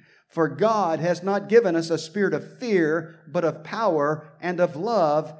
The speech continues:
and of a sound mind." The first reason we shouldn't tolerate a spirit of fear is because it was spawned by the devil and his crowd.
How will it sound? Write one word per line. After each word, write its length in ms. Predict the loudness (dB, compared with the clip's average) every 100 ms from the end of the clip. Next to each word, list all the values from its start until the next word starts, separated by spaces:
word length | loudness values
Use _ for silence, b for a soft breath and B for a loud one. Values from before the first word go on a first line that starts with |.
| -6
and 120 | -2
of 80 | 0
a 60 | -2
sound 420 | -2 0 2 4
mind." 540 | 4 4 2 -2 -10 -20 _ _ _ _ _ _ _ _ _ _ _
The 80 | -6
first 320 | -2 0 0
reason 420 | -2 -2 0 0
we 140 | 0 -2
shouldn't 380 | 2 2 0 -2
tolerate 500 | -2 0 0 0 0
a 80 |
spirit 320 | -4 -2 -2 -2
of 80 |
fear 220 | -2 0 0
is 100 | 0
because 400 | 2 4 4 0 B B B
it 160 | -6 0
was 160 | 0
spawned 520 | -2 -2 0 0 -2
by 120 | -2 -2
the 140 | -2
devil 540 | 0 4 4 4 0
and 100 | 0
his 240 | 0 -2 -4
crowd. 640 | -2 0 0 -4 -10 -16